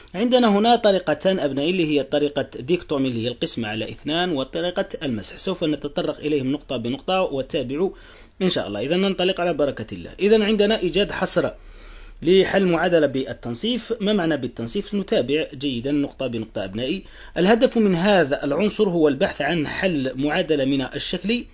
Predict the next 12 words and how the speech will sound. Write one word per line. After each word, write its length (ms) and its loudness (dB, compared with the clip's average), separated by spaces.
إذا 280 4
دائما 320 0
من 140 2
الشكل 540 -2
اف 360 4
لإكس 380 -4
أبنائي 300 0
تساوي 540 0
الصفر 360 0
على 240 4
المجال 580 2
أ 220 4